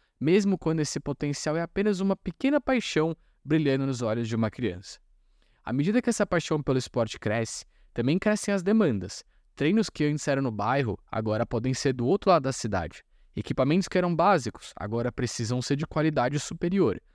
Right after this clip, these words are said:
Então, vêm as competições. A família se torna a equipe de logística por trás do atleta. Pais que se transformam em motoristas, acordando antes do sol nascer para levar seus filhos aos treinos ou viajando quilômetros e quilômetros para competições.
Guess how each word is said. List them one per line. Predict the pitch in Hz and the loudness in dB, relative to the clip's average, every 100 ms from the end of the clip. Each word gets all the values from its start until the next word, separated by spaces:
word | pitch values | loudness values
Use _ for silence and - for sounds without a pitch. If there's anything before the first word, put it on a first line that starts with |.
| _ - | _ -2
Então, | 214 220 139 185 269 _ | -2 2 2 2 -2 _
vêm | 110 117 110 | -2 0 0
as | - | 0
competições. | 143 139 - - - 110 - - - _ _ _ | -2 -2 -2 -2 0 0 -2 -14 -18 _ _ _
A | 117 | -6
família | - 117 120 165 139 | -2 0 2 2 0
se | 127 | -2
torna | 135 131 139 | -2 0 0
a | |
equipe | 131 - - 208 220 | -2 -6 -4 -4 -2
de | 175 | 0
logística | 175 135 110 190 - - | 2 2 0 0 0 -4
por | 156 143 | -2 -2
trás | - 120 117 | 0 0 0
do | 107 | -2
atleta. | - 92 82 - - _ _ - | -2 -4 -6 -12 -20 _ _ -2
Pais | 135 170 | 0 0
que | - | -2
se | - | -6
transformam | - 151 139 - 131 139 | 0 0 0 0 2 2
em | |
motoristas, | 131 117 107 101 139 - 135 127 | 0 0 -2 0 -2 -2 -2 -2
acordando | - 120 117 123 117 | -2 -2 -2 0 0
antes | 151 - | -2 -2
do | 139 | -4
sol | 143 | -4
nascer | 135 123 - 170 - - _ | -4 -4 -2 -2 -2 -8 _
para | 175 | 2
levar | 180 170 | 4 4
seus | 196 180 165 | 2 0 -2
filhos | - 160 | -2 -2
aos | 156 - | -2 -2
treinos | 120 120 151 - - _ | -2 -2 -2 -6 -12 _
ou | 185 | -2
viajando | 208 180 165 175 | 2 2 2 0
quilômetros | 170 151 135 156 185 170 | -2 0 2 2 2 -2
e | 165 | -4
quilômetros | - 156 135 135 143 - _ _ | 0 2 2 2 -2 -8 _ _
para | - 143 151 | -2 0 0
competições. | - 135 131 - - 90 87 | 0 0 0 -2 -2 -4 -6